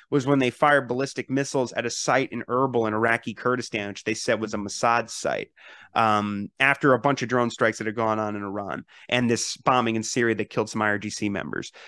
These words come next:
But, um, yeah, it, to your point, I mean, they keep getting, they get pushed constantly, and for all that they push back, it's very minimal.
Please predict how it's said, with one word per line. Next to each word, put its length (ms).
But, 320
um, 500
yeah, 220
it, 260
to 100
your 120
point, 180
I 40
mean, 140
they 140
keep 240
getting, 240
they 100
get 220
pushed 300
constantly, 560
and 120
for 140
all 160
that 160
they 120
push 340
back, 280
it's 140
very 460
minimal. 420